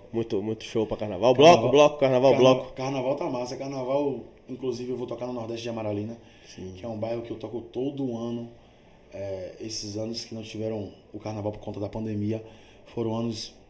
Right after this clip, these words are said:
Speaker 2: chatíssimos, ficar longe dos fãs, da galera, da energia do carnaval. E esse ano eu vou tá lá, já tem um dia confirmado, tenho certeza que vão ter outros dias, porque teve, teve um ano que eu toquei lá sete dias de carnaval, eu toquei no Nordeste.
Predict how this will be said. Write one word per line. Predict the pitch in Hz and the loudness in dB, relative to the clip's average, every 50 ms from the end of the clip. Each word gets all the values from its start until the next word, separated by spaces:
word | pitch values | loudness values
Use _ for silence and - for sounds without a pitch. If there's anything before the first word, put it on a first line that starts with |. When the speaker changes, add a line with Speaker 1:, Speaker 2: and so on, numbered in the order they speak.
| - - | -14 -10
Speaker 2:
chatíssimos, | - - - 123 120 - - 120 113 120 117 110 104 | -8 -6 -4 -6 -6 -6 -6 -6 -4 -4 -6 -6 -8
ficar | - - - 113 | -8 -10 -8 -8
longe | 113 113 110 | -8 -8 -8
dos | 110 107 101 - | -8 -8 -10 -10
fãs, | - - 117 113 117 117 113 107 101 92 | -10 -10 -8 -8 -6 -6 -6 -8 -8 -8
da | 92 101 95 | -8 -10 -8
galera, | 92 101 95 90 92 104 113 113 107 | -8 -8 -8 -8 -6 -6 -4 -4 -4
da | 104 107 | -4 -4
energia | 104 104 98 95 95 95 95 104 110 | -4 -4 -6 -6 -8 -8 -6 -6 -6
do | 104 101 | -6 -6
carnaval. | 98 - 101 101 104 98 95 95 98 104 104 - - - - - - - - | -8 -8 -8 -6 -6 -6 -4 -2 -4 -4 -4 -6 -14 -20 -20 -20 -20 -8 2
E | - 170 | 4 6
esse | 180 190 - - 220 214 | 6 6 4 0 0 0
ano | 196 185 190 208 226 | 0 0 0 0 0
eu | 240 | 2
vou | 214 214 | 2 4
tá | 214 220 226 | 4 6 6
lá, | 220 214 208 | 8 8 8
já | 202 196 | 6 6
tem | 214 220 | 4 4
um | 214 | 6
dia | 190 202 | 6 6
confirmado, | 185 196 196 196 202 190 175 180 185 196 196 190 190 190 180 175 | 6 6 2 2 2 2 4 6 6 6 6 6 6 6 4 2
tenho | 175 - 175 175 175 | 0 -2 -2 -2 -2
certeza | 175 - 165 160 170 165 165 | -2 -2 -2 0 0 0 0
que | 160 165 | 0 0
vão | 170 165 156 | 0 0 2
ter | 151 165 165 | 4 4 4
outros | 165 175 190 180 170 170 147 | 6 6 6 6 4 2 2
dias, | 151 156 151 | 2 2 0
porque | - - - 156 | -2 -4 -2 2
teve, | - 170 156 160 | 2 2 0 0
teve | - - 160 160 160 | -2 2 4 4 4
um | 160 156 | 6 4
ano | 156 160 160 | 4 2 2
que | 156 | 0
eu | 156 | -2
toquei | - - - 151 | -4 -4 -4 0
lá | 143 143 | 0 0
sete | 131 - 160 165 165 - 143 | 0 0 -2 -4 -4 -6 -8
dias | 120 127 147 160 160 156 143 135 123 - - | -2 4 6 8 8 8 6 4 -2 -10 -8
de | - 120 135 | -4 -2 0
carnaval, | 135 - 143 143 151 143 127 131 135 | 2 2 2 4 4 4 4 6 6
eu | 135 127 | 4 4
toquei | - 127 - 127 123 | 2 0 0 2 0
no | 123 | 2
Nordeste. | 123 120 113 107 110 110 117 117 - | 2 2 2 2 2 0 0 -2 -6